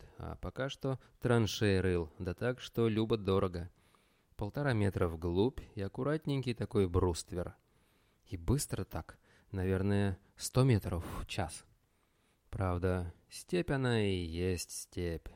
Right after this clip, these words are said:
сплошной чернозем, на какую глубину ни копай.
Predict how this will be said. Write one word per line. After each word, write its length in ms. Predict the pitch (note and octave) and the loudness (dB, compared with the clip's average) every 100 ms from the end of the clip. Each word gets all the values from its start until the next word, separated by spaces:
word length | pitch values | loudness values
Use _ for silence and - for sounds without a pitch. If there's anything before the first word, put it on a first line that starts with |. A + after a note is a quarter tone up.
| - | -18
сплошной 580 | - - F2+ - C#3 C3+ | -16 -10 -10 -6 -4 -2
чернозем, 720 | - A#2+ A2+ A2 C#3+ B2 F2 - _ _ - | -2 -4 -4 -4 -4 -4 -6 -12 _ _ -10
на 160 | F#2 | -8
какую 340 | F2 F2 G#2+ A2 | -6 -4 -2 -2
глубину 400 | G2 F#2+ F#2+ G#2 | 0 0 0 0
ни 100 | G#2 | -2
копай. 520 | - F2+ A2 G2 F2+ | -4 -4 -4 -4 -8